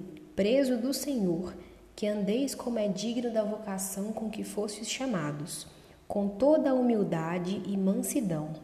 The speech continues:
com longanimidade, suportando-vos uns aos outros em amor,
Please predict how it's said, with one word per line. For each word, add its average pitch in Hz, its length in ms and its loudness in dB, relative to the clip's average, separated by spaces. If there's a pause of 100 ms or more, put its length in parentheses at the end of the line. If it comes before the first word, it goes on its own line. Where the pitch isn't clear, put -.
(340)
com 185 220 0
longanimidade, 190 1120 0 (240)
suportando-vos 220 1160 -2
uns 302 260 4
aos 175 320 2
outros 185 640 -2
em 247 240 0
amor, 185 480 2